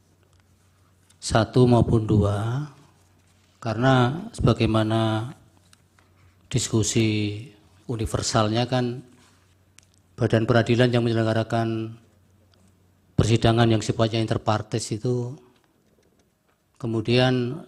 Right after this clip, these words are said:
nuansanya menjadi keperbiaan kalau mengakomodir, eh,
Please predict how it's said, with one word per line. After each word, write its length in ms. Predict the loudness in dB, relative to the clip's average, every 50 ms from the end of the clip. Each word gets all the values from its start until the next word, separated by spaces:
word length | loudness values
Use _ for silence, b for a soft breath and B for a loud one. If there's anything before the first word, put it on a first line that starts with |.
| -12
nuansanya 560 | -4 2 4 4 4 4 4 2 2 4 4 2
menjadi 400 | 2 2 2 0 0 -2 -4 -4
keperbiaan 640 | -2 -2 -2 0 2 2 2 2 0 -2 -4 -2
kalau 240 | -2 -4 -4 -4 -6
mengakomodir, 880 | -6 -4 -6 -6 -6 -6 -6 -6 -6 -6 -2 0 0 0 0 -2 -4 -6 -12 -20 -20 _ _ _ _ _ _ _ _ _ _ _ _ _ _ _ _ _ _ _ _ _ _
eh, 320 | -8 -6 -4 -2 -2 -2